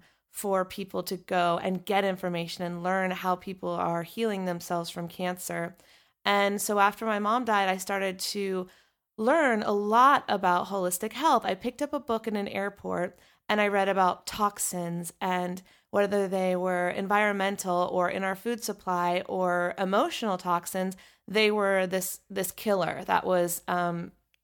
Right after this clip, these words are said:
you know, giving people disease, chronic disease, cancer, all kinds of things.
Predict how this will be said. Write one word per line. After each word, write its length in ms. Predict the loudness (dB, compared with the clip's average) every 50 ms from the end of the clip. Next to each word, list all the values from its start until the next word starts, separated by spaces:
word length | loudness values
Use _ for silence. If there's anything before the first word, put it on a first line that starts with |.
| _ _ _ _ _ _ -8
you 120 | -4 -2 -2
know, 360 | 0 0 -2 -2 -4 -6 -6
giving 280 | -4 -4 -2 -2 -2 -4
people 300 | -4 -6 -6 -4 -4 -4
disease, 500 | -4 -4 -6 -6 -4 -2 -2 -2 -2 -2
chronic 400 | -4 -2 -2 0 0 -2 -4 -6
disease, 500 | -10 -10 -8 -6 -6 -4 -4 -4 -6 -6 -12 _ _ _ _ _ _ _ _ _
cancer, 720 | -4 -2 -2 -2 -2 -4 -4 -4 -2 -2 0 0 -2 0 2
all 140 | 2 2 2
kinds 280 | 2 -2 -4 -4 -4
of 100 | -6 -10
things. 340 | -10 -12 -12 -12 -14 -18 -20